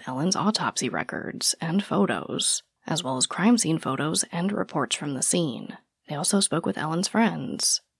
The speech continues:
Penn Live reported that the Greenbergs found out through a friend that on the day she died,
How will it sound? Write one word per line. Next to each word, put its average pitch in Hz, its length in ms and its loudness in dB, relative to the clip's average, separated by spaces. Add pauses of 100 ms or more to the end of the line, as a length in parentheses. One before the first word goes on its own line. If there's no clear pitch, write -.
(120)
Penn 220 240 6
Live 202 280 4
reported 147 500 0
that 180 140 0
the 165 80 0
Greenbergs 196 540 2
found 165 260 -2
out 165 160 0
through 214 300 4
a - 100 -2
friend 113 500 -4 (340)
that - 180 0
on 165 140 0
the 175 80 4
day 156 220 2
she - 200 2
died, 131 640 0